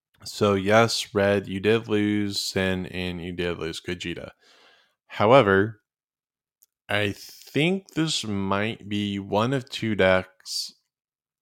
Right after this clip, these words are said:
in red's time to shine. And that's Pan, the, the reboot Pan leader,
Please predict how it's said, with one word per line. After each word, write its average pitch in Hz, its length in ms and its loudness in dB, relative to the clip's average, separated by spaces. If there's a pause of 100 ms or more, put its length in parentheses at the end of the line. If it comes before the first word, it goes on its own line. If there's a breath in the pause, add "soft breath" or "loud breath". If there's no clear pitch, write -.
(520)
in 95 340 -4
red's 92 960 -2
time 92 460 -4
to 87 80 -6
shine. - 420 -8 (880)
And 101 140 -4
that's 92 340 -4 (640)
Pan, 107 600 -2 (720)
the, 92 320 0
the 87 120 -8
reboot 110 360 -4
Pan 98 320 -4
leader, 90 460 -4